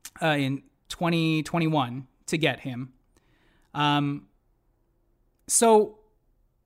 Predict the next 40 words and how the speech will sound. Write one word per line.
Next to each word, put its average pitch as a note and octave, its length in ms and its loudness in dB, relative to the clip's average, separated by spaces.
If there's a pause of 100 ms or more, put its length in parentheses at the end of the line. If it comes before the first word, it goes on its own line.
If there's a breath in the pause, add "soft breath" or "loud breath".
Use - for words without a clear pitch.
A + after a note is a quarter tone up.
(200)
why F#3+ 180 2
don't D4 200 2
you B3 60 2
speak E3+ 360 0
to D#3+ 100 0
that C#3 280 -2
fact? - 540 -8 (120)
And D3 520 0 (360 soft breath)
fair B3 520 4
or F3+ 280 2
unfair, C3+ 720 -2 (140)
Westbrook's F#3 560 2
salary, C3+ 500 4
first C3 320 -6
of C#3 80 -12
all, C3 140 -4
the D3 80 -2
fact F#3 300 4
that D3+ 100 -10
he G3+ 220 0
makes F3+ 280 0
one F3 320 2
person D#3+ 680 -2
forty-four G3 520 0
million F3 240 0
dollars, C#3 400 2
not F3+ 260 2
three G3 300 -2
people G3 340 -2
split F3 380 0
up F3 200 6
into, C#3+ 360 0
you D3+ 100 0
know, C#3+ 160 -2 (140 loud breath)
fifteen F3+ 420 -4
million, D#3 360 -2
seventeen D#3+ 480 -2
million, D3 240 -2
et C#3 100 -8
cetera. D#3+ 420 0